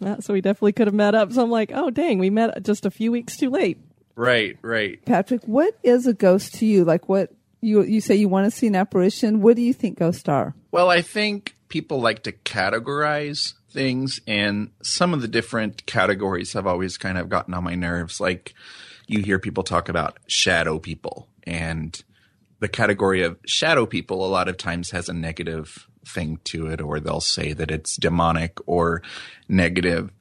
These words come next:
Speaker 2: And my thing has always been, who, how do we know, you know, what they are? It could, you know, there's so many things that could possibly determine how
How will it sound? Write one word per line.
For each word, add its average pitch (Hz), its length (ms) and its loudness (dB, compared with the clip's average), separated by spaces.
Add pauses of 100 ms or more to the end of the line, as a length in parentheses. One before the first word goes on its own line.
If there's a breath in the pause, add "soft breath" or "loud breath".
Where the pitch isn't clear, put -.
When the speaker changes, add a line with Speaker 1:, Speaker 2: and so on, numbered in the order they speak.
(360)
Speaker 2:
And 95 520 2
my 127 380 4
thing 147 200 0
has 127 160 2
always 113 320 4
been, 107 600 0 (840)
who, 190 480 4
how 175 260 4
do 190 80 8
we 160 200 4
know, 160 480 2
you 117 100 0
know, 101 140 4
what 98 180 4
they 87 140 4
are? 65 280 4
It 120 220 -2
could, 160 320 2 (300 loud breath)
you 143 60 2
know, 135 60 6
there's 131 200 6
so 190 160 4
many 170 160 4
things 139 340 -2
that - 260 4
could 131 280 0
possibly 117 480 -2
determine 104 880 -4 (260)
how 101 520 2